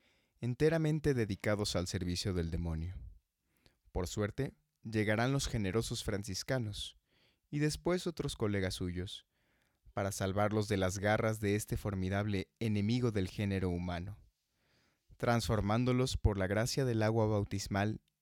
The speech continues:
y la predicación evangélica en dulces y mansas ovejas del Señor.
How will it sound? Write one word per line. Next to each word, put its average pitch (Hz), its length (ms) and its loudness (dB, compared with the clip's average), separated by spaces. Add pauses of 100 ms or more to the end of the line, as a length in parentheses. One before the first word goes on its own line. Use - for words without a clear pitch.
(140)
y 127 120 0
la 110 100 4
predicación 101 640 0
evangélica 131 800 0 (680)
en 113 220 0
dulces 139 540 2
y 120 40 -2
mansas 107 520 -2
ovejas 90 440 0
del 87 160 -2
Señor. - 540 -4